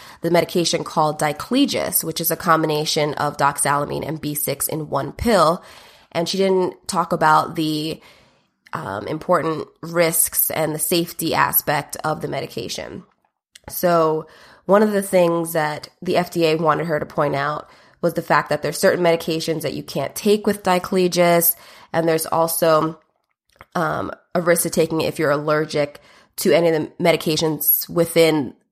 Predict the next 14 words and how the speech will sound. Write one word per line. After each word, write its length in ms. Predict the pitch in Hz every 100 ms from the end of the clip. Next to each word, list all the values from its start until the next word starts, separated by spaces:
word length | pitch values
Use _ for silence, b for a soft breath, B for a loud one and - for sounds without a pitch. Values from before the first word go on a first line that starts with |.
| -
the 260 | 156 156
Diclegis 540 | 151 151 - 160 147 -
pill, 320 | - 135 82
which 160 | 143 139
includes 360 | - 160 143
the 40 | 147
vitamin 320 | 139 143 147
B 140 | 147
six 540 | 147 - 135 135 - -
or 520 | 170 156 147 147 151 B B
doxalamine 600 | 147 151 - 143 147 139
or 60 | 139
any 260 | 110 151 98
other 440 | 143 143 143